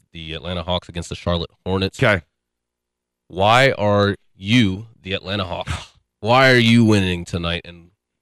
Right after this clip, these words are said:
Speaker 1: Jake, uh, why are the Hornets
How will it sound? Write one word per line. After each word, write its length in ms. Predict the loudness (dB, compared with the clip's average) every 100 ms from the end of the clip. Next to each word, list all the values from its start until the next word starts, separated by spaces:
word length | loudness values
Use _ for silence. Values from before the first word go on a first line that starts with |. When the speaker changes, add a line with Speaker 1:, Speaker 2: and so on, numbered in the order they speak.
| _ _ _ _ _ _
Speaker 1:
Jake, 340 | -10 -10 -12 _
uh, 340 | -12 -8 -8 -10 _ _
why 180 | -6 -4
are 40 |
the 100 | -6
Hornets 420 | -14 -18 -20 _